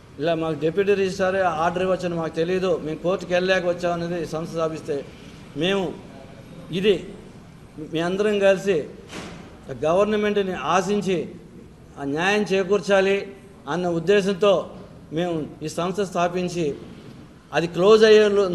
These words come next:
లోపు అది క్లోజ్ అవుతుందని మా అందరికి స్పష్టంగా తెలుస్తుంది, బాధితులకు కానీ ఇతరత్ర ఎవరికున్నా. ఆ సందర్భాన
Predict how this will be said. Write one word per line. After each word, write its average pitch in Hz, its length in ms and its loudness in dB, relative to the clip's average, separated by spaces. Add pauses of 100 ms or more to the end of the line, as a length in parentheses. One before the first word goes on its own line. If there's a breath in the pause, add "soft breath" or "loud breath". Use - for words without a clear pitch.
లోపు 185 500 2 (520)
అది 156 120 -4
క్లోజ్ 196 360 4
అవుతుందని 208 360 2
మా 190 100 0
అందరికి 190 280 -2
స్పష్టంగా 190 440 -2
తెలుస్తుంది, 180 480 -2
బాధితులకు 175 500 0
కానీ 175 360 -2 (600)
ఇతరత్ర 175 400 -2
ఎవరికున్నా. 160 500 0 (960)
ఆ 170 140 2
సందర్భాన 202 680 2